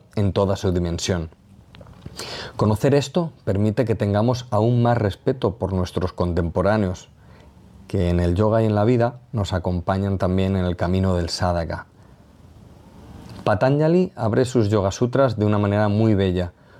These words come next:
con una frase que inspira a continuarla con tanta belleza como podamos.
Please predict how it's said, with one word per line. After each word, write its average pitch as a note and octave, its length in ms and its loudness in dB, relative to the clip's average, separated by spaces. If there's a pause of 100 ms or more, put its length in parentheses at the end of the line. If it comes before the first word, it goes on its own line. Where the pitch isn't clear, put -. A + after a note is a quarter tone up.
(120)
con G2+ 160 2
una A2+ 220 2
frase A#2 480 0
que G2+ 100 -4
inspira B2+ 540 0 (220)
a G2+ 100 -4
continuarla G#2+ 800 2
con G2 200 0
tanta G#2+ 340 0
belleza G2 420 0
como F#2 220 0
podamos. F#2 520 0